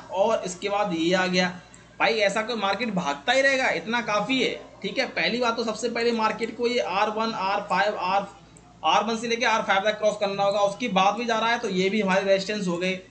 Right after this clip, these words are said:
उसके बाद भी आ रहा है तो ओआई और आपका साइकोलॉजिकल नंबर रहेगा। ठीक है, तो ये मुझे लगता है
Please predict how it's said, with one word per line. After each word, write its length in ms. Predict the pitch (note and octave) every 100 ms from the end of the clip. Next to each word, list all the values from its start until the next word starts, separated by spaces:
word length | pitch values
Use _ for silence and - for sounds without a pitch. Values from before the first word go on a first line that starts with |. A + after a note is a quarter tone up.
| - - _ - -
उसके 300 | G3+ G3 C#4
बाद 220 | C4 B3+ B3
भी 120 | C4
आ 100 | B3
रहा 120 | B3+
है 80 | C4
तो 160 | C4 - G3+
ओआई 440 | G#3+ A#3 C4 D4+ D4 - - - - - - F#3
और 340 | G3 C4 D4+ - - - - - - - - - - - - - E3
आपका 280 | E3+ F3 A#3
साइकोलॉजिकल 540 | F#3+ E3+ F3+ F3+ F3+
नंबर 200 | E3 D#3
रहेगा। 280 | C3+ B2 A#2+
ठीक 180 | F#3+ G#3+
है, 80 | C#4+ - - - - - A3+
तो 120 | F#3+
ये 120 | D#3
मुझे 200 | E3+ F#3
लगता 320 | C4+ B3+ - A#3
है 140 | C4+